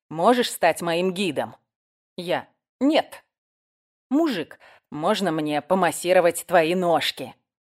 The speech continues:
Я. Нет. Мужик.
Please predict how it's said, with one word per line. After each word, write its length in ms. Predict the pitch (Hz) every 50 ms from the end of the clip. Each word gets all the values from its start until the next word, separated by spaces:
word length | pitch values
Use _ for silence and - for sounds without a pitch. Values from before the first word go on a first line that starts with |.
| _ -
Я. 280 | 175 165 147 127 123 - _ _ _ _ _ _ -
Нет. 600 | 233 262 254 294 330 311 180 - - - - - _ _ _ _ _ _ _ _ _ _ _ _ _ _ _ _ _
Мужик. 480 | - 202 214 202 160 160 135 - -